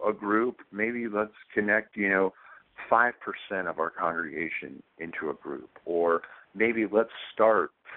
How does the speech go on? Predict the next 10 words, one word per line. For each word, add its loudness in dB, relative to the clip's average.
three 0
new -2
groups. -6
Um, 2
because 4
what -2
I've 0
found 4
out 4
is -2